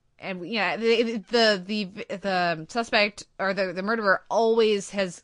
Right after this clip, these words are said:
contrived an alibi for themselves. And they're, like, there's always just, like, this tiny detail of he did, you know, uh, William Shatner didn't know that the guy who he,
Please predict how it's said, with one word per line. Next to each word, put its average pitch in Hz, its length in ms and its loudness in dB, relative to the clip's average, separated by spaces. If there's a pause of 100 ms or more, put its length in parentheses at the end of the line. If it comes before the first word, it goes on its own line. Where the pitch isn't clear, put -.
contrived 196 540 0
an 180 80 -8
alibi 160 400 0
for - 140 -14
themselves. 143 520 -12 (420)
And 214 140 -2
they're, 208 200 0
like, 208 240 -4 (300)
there's 247 240 0
always 254 260 4
just, 233 240 0
like, 233 180 -2
this 202 200 -6
tiny 330 840 -2 (420)
detail 226 560 0
of 151 300 -4 (280)
he - 120 -16
did, 190 220 -4
you 220 80 -4
know, 180 340 -4
uh, 156 320 -2
William 226 260 0
Shatner 262 320 0
didn't 247 280 -6
know 247 200 -2
that 220 280 -4
the 233 80 -8
guy 220 420 2
who 214 240 -4
he, 202 640 -4